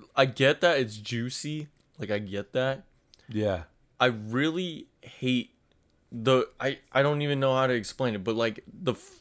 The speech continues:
Speaker 1: the sack of the,
Speaker 2: <laughs>
Speaker 1: of the, so, like, how
Speaker 2: What?
Speaker 1: I,
Speaker 2: What does that
Speaker 1: how
Speaker 2: even
Speaker 1: I
Speaker 2: mean?
Speaker 1: describe this,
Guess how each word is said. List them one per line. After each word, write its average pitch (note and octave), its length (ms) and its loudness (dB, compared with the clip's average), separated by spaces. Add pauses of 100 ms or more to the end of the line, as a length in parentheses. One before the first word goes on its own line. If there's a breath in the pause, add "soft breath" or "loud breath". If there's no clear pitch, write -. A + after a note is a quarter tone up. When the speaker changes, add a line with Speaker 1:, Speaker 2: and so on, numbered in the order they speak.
Speaker 1:
the B2 180 0
sack - 640 2 (720)
of B2+ 320 6
the, A#2+ 380 6
Speaker 2:
<laughs> - 120 2
Speaker 1:
of D3+ 200 8
the, F#3 180 10 (180 loud breath)
so, G#3 200 12
like, F#3 260 12 (540 loud breath)
how F3+ 160 12
Speaker 2:
What? A3+ 180 12
Speaker 1:
I, F#3+ 60 4
Speaker 2:
What A#3+ 100 8
does B3+ 160 6
that A#3 120 8
Speaker 1:
how F3+ 180 12
Speaker 2:
even G#3+ 100 12
Speaker 1:
I A3 60 12
Speaker 2:
mean? A3 80 12
Speaker 1:
describe G3 600 8
this, E3 220 2